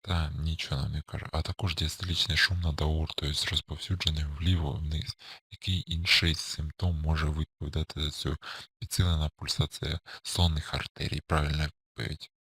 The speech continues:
Запам'ятаємо, Мюсей Квінке, пуль-, підсилена пульсація сонних артерій. Хворий, сорока двох років, скаржиться на постійний біль у епіастральній ділянці з радіацією в спину, нудоту, блювоту, печію,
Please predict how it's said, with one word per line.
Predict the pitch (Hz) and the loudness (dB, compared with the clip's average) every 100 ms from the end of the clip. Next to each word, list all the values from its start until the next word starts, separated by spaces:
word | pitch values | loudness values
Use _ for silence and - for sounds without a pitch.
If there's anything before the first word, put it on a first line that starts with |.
| _ _ 85 | _ _ -4
Запам'ятаємо, | 78 - 80 80 80 78 | -2 0 2 2 2 2
Мюсей | 78 - 82 78 | 2 4 4 2
Квінке, | - 95 101 76 - | 0 0 0 -2 -2
пуль-, | 80 - _ | -8 -8 _
підсилена | 87 - - 87 90 80 | -4 -2 0 2 2 0
пульсація | 85 - - - 73 - | 0 0 0 -2 -4 -2
сонних | - - 98 - | -2 -4 -6 -10
артерій. | _ _ - 85 - - - - - - - - _ - 110 | _ _ -10 -10 -12 -12 -12 -12 -14 -14 -16 -20 _ -10 -8
Хворий, | - 95 90 85 73 - - - | -2 4 6 6 2 -4 -20 -10
сорока | - 82 87 | -2 0 0
двох | 90 90 95 | 0 -2 2
років, | 90 - 71 | 2 2 0
скаржиться | - - 85 87 - 87 | 2 2 2 0 0 -2
на | 85 | -2
постійний | - - - 85 85 78 | -2 -8 -4 -2 0 0
біль | 82 85 | 0 0
у | 82 | 0
епіастральній | - 80 78 - 82 82 | 0 -2 -2 -2 0 0
ділянці | 80 80 87 85 - 76 | 0 0 0 0 -2 -4
з | - | 0
радіацією | - 73 87 90 - 80 | 0 0 0 0 0 0
в | 85 | 0
спину, | - 87 82 78 | 0 -2 -2 0
нудоту, | 80 82 87 80 | 0 2 2 0
блювоту, | 78 82 90 85 - - | -2 0 2 0 -2 -6
печію, | 92 - 95 80 | -4 0 2 2